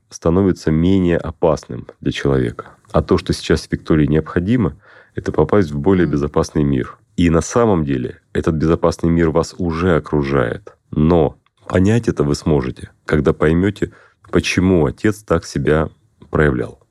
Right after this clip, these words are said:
Speaker 2: Какие варианты? Почему он так себя проявлял?
Speaker 1: Он себя так проявлял, потому что у него такая психопатия.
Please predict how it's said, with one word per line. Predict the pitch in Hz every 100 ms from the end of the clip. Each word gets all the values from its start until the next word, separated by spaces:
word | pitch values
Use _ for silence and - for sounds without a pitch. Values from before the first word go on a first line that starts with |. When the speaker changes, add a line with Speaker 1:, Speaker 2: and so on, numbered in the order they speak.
| _
Speaker 2:
Какие | - 180 240
варианты? | 220 208 170 151 156
Почему | - - 185 175
он |
так | 160 -
себя | 170
проявлял? | 160 156 156 113
Speaker 1:
Он |
себя | 107 101
так | 90
проявлял, | - 87 85 123
потому | - - 85
что | - -
у | 80
него | 82 95
такая | - 85 80
психопатия. | - - - - - -